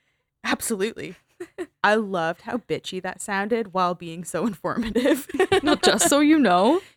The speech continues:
Speaker 1: Yo, like, guys, like, don't come at me, but, like, iron, I get it. Everyone touches it.
Speaker 2: I know you might be rolling your eyes, but
Speaker 1: <laughs> Don't.
Speaker 2: this is legitness.
Speaker 1: Legitness. Shit. Sorry, did my levels peak again?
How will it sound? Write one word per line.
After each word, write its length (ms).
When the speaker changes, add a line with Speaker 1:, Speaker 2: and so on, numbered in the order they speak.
Speaker 1:
Yo, 240
like, 240
guys, 520
like, 200
don't 160
come 180
at 200
me, 200
but, 180
like, 180
iron, 400
I 80
get 240
it. 380
Everyone 360
touches 400
it. 240
Speaker 2:
I 100
know 160
you 140
might 180
be 120
rolling 400
your 140
eyes, 420
but 460
Speaker 1:
<laughs> 560
Don't. 480
Speaker 2:
this 140
is 100
legitness. 720
Speaker 1:
Legitness. 840
Shit. 260
Sorry, 240
did 100
my 120
levels 440
peak 300
again? 400